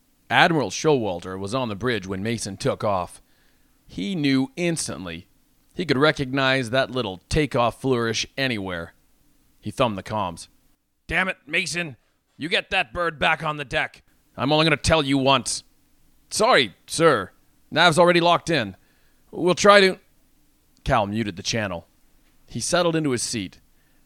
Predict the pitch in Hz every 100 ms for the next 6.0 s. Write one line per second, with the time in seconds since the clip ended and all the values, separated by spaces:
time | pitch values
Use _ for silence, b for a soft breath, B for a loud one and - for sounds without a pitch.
0 | _ _ 123 127 - _ - - 151 160
1 | 131 104 95 107 104 - 147 143 113 101
2 | - 147 139 113 98 104 117 110 90 92
3 | 113 104 104 98 82 - _ _ _ _
4 | _ _ 101 120 123 101 - 110 113 -
5 | - 113 104 80 - _ - 87 98 80